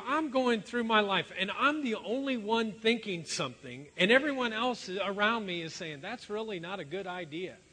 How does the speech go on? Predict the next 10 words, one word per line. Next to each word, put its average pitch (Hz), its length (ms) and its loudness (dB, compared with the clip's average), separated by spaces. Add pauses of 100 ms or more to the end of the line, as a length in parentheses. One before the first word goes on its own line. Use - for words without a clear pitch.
(240)
That's 196 300 -6
dumb." 165 340 -6 (400)
Guess 226 260 -2
what? 247 300 0 (840)
Who's 247 200 0
wrong? 277 380 4 (1120)
Me! 359 520 10 (640)
It's - 120 -12
probably 330 440 8
me. 349 300 6